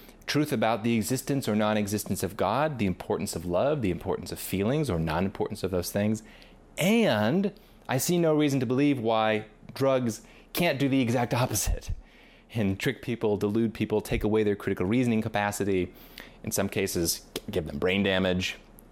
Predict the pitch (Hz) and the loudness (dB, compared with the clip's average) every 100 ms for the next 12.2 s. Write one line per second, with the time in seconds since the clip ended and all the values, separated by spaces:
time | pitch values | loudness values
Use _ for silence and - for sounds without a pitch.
0 | - 117 113 113 104 98 92 - - 82 | -4 -2 0 0 0 0 -2 -6 -4 -4
1 | 78 - 90 - - 104 101 98 - - | -6 -8 -10 -14 -10 -4 -2 -2 -4 0
2 | 110 113 - 120 123 123 113 120 - - | 0 -2 -4 -2 0 0 -2 -4 -10 -12
3 | - - - 101 104 104 107 - 107 - | -18 -14 -6 -2 0 0 -2 -2 -2 0
4 | 123 120 117 113 101 - 113 117 120 113 | 2 2 4 2 0 -4 -2 0 0 0
5 | 107 107 104 95 101 95 - - 98 90 | 0 0 -2 -2 -2 -2 -6 -4 0 2
6 | 85 82 82 - 92 85 82 82 - - | 2 0 -4 -6 -4 -2 -2 -4 -10 -20
7 | - - - 104 104 98 95 104 - 98 | -20 -20 -8 -2 0 0 0 0 -2 -2
8 | - - - - 110 113 - - - 107 | -4 -6 -8 -2 -2 -2 -6 -6 -6 -2
9 | 110 - 95 - 104 113 123 - - - | -4 -2 -4 -2 0 0 -4 -14 -20 -20
10 | - - - - - - - - - - | -20 -20 -20 -20 -20 -20 -20 -18 -8 0
11 | 143 156 151 175 165 139 120 - 147 101 | 0 2 0 2 2 2 -2 -2 0 0
12 | - | -4